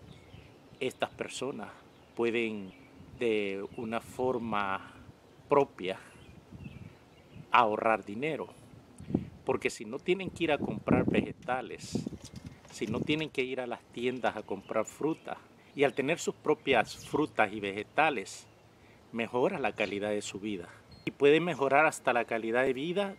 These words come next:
de toda una comunidad si se unen a sembrar juntos. Y promueve un bienestar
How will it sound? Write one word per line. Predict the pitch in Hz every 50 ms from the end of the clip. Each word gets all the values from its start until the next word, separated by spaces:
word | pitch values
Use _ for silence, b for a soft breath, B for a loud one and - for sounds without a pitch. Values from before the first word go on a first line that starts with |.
| -
de | - 117
toda | - - - 135 135 139
una | 147 143 131
comunidad | - - 123 110 113 117 113 113 120 120 117 127 151 170 170 156
si | - - 120
se | - - - 101
unen | 113 143 170 190 160 113 110 107 101 - - - - - - - - -
a | 165 147
sembrar | - - 123 110 107 120 120 120 113
juntos. | - 175 202 214 - - - - - - - - - - - - - - - - - - - - -
Y | - 190
promueve | - - 160 147 139 139 139 156 196 226 220
un | 196 160
bienestar | 135 147 143 127 123 127 - - - - 143 139 147 147 147 143 139 135